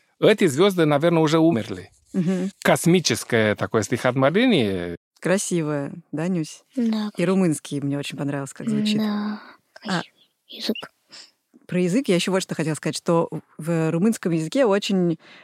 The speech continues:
Speaker 2: э, узнаваемые фамилии. Всегда можно понять, что это румынская фамилия, потому что вот, э, е-,
Speaker 1: Эску?
Speaker 2: Да,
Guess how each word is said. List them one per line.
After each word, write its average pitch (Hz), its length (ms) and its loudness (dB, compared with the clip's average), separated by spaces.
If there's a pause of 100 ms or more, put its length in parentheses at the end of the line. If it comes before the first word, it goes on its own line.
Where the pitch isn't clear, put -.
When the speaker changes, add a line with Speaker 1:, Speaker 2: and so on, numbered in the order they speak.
Speaker 2:
э, 165 200 -2
узнаваемые 185 720 2
фамилии. 175 600 4 (680)
Всегда 196 340 0
можно 190 680 2
понять, 170 280 0
что - 140 -4
это 160 380 0
румынская 170 400 -4
фамилия, 226 280 0
потому 170 280 -4
что - 180 -10
вот, 156 240 -6
э, 151 160 -4
е-, - 440 0
Speaker 1:
Эску? 180 380 2 (320)
Speaker 2:
Да, 156 300 0